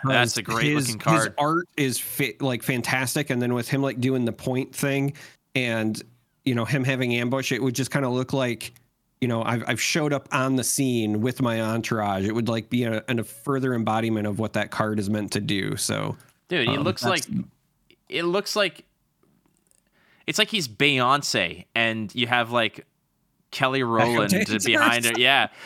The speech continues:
Speaker 1: Like, it, this is, like, legitimately, like, lo-, if you look at that card, this is the part of,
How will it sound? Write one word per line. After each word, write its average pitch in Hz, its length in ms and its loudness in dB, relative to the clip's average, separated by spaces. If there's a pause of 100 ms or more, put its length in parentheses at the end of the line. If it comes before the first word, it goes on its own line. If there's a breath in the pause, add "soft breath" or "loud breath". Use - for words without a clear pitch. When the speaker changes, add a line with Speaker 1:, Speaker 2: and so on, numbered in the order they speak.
(160 loud breath)
Speaker 1:
Like, 143 280 2
it, 156 220 0
this 170 300 4
is, 190 120 0
like, 165 240 4
legitimately, 165 600 2
like, 151 160 0
lo-, 147 100 2
if 143 160 -2
you 226 80 0
look 226 180 0
at 220 120 0
that 180 160 4
card, 107 420 2 (400 loud breath)
this 139 320 2
is 202 140 -2
the 180 80 2
part 147 520 2 (140)
of, 117 540 0